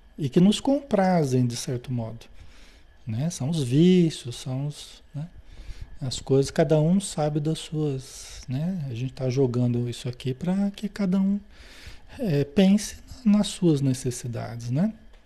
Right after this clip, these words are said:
Tá? Assim também vós, por fora, pareceis justos aos homens, mas por dentro estáis cheios de hipocrisia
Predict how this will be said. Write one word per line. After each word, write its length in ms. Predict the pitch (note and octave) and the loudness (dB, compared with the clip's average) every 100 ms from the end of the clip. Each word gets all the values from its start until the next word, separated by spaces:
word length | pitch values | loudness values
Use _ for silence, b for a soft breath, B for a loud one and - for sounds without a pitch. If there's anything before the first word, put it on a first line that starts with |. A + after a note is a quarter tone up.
| b b b b b - | b b b b b -20
Tá? 280 | - B2+ E3 F3+ - - b b b b b b b | -10 -6 -6 -8 -18 -20 b b b b b b b
Assim 340 | A3 F#3+ B3+ B3+ | -2 2 6 6
também 460 | A3+ D#3+ C#3+ G#3 | 6 4 6 6
vós, 560 | F3 C#3+ D#3 F#3 F3+ - | 6 8 8 8 4 0
por 260 | - A3 G#3 | -2 0 0
fora, 460 | - D#3+ G3+ A3 | 2 4 4 4
pareceis 600 | - F3 F#3 F3+ G3+ G#3 | 2 4 4 2 2 4
justos 640 | D3 F#3 C#4 D4+ - D3+ C#3 | 4 4 2 0 -4 -2 2
aos 280 | C#3 C3+ C#3 | 2 2 2
homens, 480 | B2+ B2+ A#2+ A#2+ - b b b - | 2 2 2 -2 -12 b b b -2
mas 200 | E3+ F3+ | 0 0
por 240 | - G3 | 2 2
dentro 500 | C3 C3+ F3 F3+ - | 4 4 4 2 0
estáis 380 | B2+ - D#3 D3+ | -4 0 0 0
cheios 560 | - - E3 F#3 E3+ C3+ | -2 0 2 4 2 0
de 100 | D3 | -4
hipocrisia 960 | - D3 D3 C3+ A#2+ A2 A#2+ C#3+ D3 | -2 -4 -2 -2 -2 -2 -2 0 -2